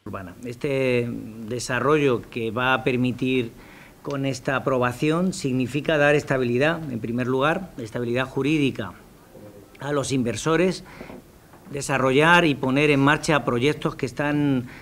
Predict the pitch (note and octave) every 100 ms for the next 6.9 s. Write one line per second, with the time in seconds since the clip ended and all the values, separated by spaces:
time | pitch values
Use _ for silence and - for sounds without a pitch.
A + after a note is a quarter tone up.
0 | - - B2+ D3 D3+ C#3 C#3 D3 F#3+ D3
1 | - D3+ C#3 B2 A#2 A2 A2 C#3+ C3+ B2
2 | A2+ A2 A2 G#2+ G#2+ B2+ C3 A#2+ A2 B2
3 | A#2+ A#2 A2 A2 A2 D3 A#2+ B2+ D#3 G3
4 | - - - - - - - D#3 F3 F#3+
5 | G3 E3 C3+ G#2 - C3+ C3 A#2 D3 D3
6 | D#3+ D#3+ D3+ B2+ - C3+ B2 A#2+